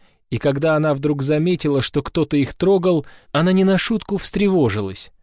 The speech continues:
особенно когда поняла, что кое-что пропало. Это тревожило её всё сильнее с каждым днём,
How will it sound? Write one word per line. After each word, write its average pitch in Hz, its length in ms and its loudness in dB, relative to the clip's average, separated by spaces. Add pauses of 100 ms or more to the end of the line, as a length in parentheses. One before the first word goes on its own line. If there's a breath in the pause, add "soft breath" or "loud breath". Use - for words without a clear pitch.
(140)
особенно 175 640 0
когда 160 300 0
поняла, 160 420 0
что 160 260 -2
кое-что 156 560 2
пропало. 101 680 0 (640)
Это 170 220 -2
тревожило 180 600 0
её 175 220 2
всё 175 220 -2
сильнее 170 500 2
с - 80 -4
каждым 147 420 -2
днём, 120 540 -2